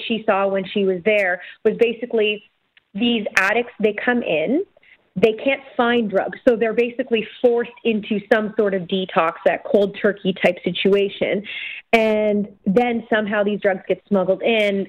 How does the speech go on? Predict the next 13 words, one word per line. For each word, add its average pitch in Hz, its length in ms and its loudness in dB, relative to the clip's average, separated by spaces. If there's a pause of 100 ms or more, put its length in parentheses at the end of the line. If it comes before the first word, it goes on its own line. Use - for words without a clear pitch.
they 196 520 2 (120)
take 277 240 0
the 233 60 0
drugs, 180 420 0 (140)
and 190 500 0
because 214 440 0
they've 247 160 0
lost 208 340 -2
their 208 100 2
tolerance 202 580 0
in, 208 200 2
within 208 320 2
those 196 140 0